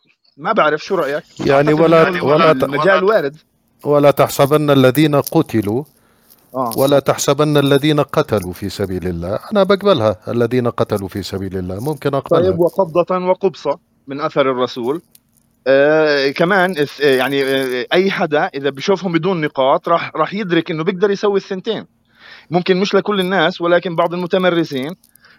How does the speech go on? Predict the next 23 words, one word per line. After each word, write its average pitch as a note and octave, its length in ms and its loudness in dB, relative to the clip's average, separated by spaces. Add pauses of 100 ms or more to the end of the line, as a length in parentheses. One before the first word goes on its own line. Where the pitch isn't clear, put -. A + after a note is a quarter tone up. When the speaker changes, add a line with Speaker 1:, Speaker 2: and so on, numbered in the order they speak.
(140)
Speaker 1:
آه، C#3+ 120 2
ممكن G#3+ 300 2
يشوف F#3 340 2
هاي F#3+ 120 2
يحكي، G3 320 -2
"آه، E3+ 140 2
هاي A3 280 0
بتزبط F#3 400 -6
هيك G3+ 180 0
وهيك"، E3+ 260 -4
بدون D3 260 -4
العلم F3 300 0
بالقراءات. D#3 560 0 (440)
مش E3 140 0
القصد F#3 360 -2
التقليل E3+ 540 -2
من C#3+ 120 -8
ال-، C3 180 -4
اللي B2+ 260 -2
ق-، - 260 -16
اللي B2+ 140 -8
قرأوا D#3 320 0
وحفظوا، D3+ 360 -10